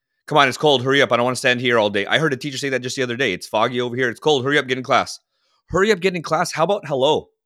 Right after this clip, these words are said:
How about, "How are you doing? Hey, Sarah, I didn't notice that you weren't here yesterday. Is everything okay?" Like,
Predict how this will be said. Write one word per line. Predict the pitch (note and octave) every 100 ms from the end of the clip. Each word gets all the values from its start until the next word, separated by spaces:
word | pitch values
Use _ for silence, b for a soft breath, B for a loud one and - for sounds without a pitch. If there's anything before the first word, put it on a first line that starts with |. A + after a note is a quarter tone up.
| _ _ _ _ _ _ _
How | D3
about, | F3+ D#3+ _
"How | - D3+ D#3+
are |
you | D3+ C3
doing? | B2+ D3 G2 F2 b b
Hey, | E3+ F3+
Sarah, | - A#2+ C#3
I |
didn't | C3+ A2+
notice | C3 D3
that | C#3
you | C3+
weren't | B2 -
here | C#3+ D#3
yesterday. | B2+ G#2 F#2
Is | F2 G#2
everything | A#2+ B2+ B2
okay?" | A2+ - B2
Like, | B2+ G2